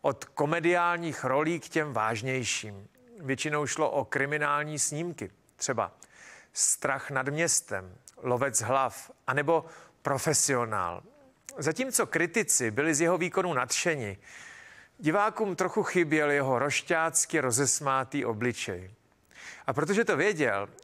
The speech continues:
občas si k nějaké té komedii odskočil.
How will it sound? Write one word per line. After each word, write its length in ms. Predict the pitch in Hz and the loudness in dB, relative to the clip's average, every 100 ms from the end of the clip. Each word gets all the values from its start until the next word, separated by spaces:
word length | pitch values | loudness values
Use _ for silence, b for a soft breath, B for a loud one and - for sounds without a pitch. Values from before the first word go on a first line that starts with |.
| - | -4
občas 360 | 151 - 226 | -2 2 2
si 180 | - 202 | 2 0
k 80 | - | 0
nějaké 380 | 160 175 196 190 | 0 2 2 2
té 220 | 190 165 | 2 0
komedii 640 | - 143 160 160 165 165 165 | 0 0 0 2 4 4 2
odskočil. 880 | 143 123 - - 165 160 - 95 90 | -2 2 0 2 0 0 -4 -4 -8